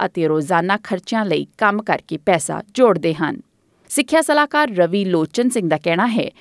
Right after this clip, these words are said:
ਕਿ ਜ਼ਿਆਦਾਤਰ ਭਾਰਤੀ ਵਿਦਿਆਰਥੀ ਪਹਿਲਾਂ ਹੀ ਵਾਪਸ ਪਰਤ ਚੁੱਕੇ ਹਨ ਤੇ ਜੇ ਕੋਈ ਮੁੜ ਕੇ ਨਹੀਂ ਆਏ,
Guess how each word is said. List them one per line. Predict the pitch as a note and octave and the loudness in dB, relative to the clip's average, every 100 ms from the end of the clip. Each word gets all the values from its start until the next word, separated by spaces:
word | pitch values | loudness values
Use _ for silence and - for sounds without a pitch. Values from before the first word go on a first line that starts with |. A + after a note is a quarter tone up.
| - - _ - | -20 -20 _ -2
ਕਿ | D#4 | 0
ਜ਼ਿਆਦਾਤਰ | A#3 G3 F3 A3+ B3+ D4 D4 | 4 4 4 2 2 -2 0
ਭਾਰਤੀ | C#4 B3+ A#3+ C4 | 0 0 0 -4
ਵਿਦਿਆਰਥੀ | B3 B3+ B3 C4+ | 0 2 2 0
ਪਹਿਲਾਂ | B3+ B3+ C#4+ D4+ | 0 0 2 2
ਹੀ | A#3 | 0
ਵਾਪਸ | E3 D#3 - F#3+ - | 0 0 2 -2 0
ਪਰਤ | A3 - - | -2 -2 -10
ਚੁੱਕੇ | D#3 - E3 | -8 -4 -2
ਹਨ | D#3+ - E3 _ _ - | -2 -6 -12 _ _ 2
ਤੇ | F3+ | 4
ਜੇ | E3 D#3 | 4 0
ਕੋਈ | F#3 F#3 G3 - | 0 0 -2 -6
ਮੁੜ | F#3+ F#3 | -2 -2
ਕੇ | - F#3+ | 0 -2
ਨਹੀਂ | D#3 D#3+ F#3+ C4 | 0 0 0 2
ਆਏ, | A#3 G3+ | 2 0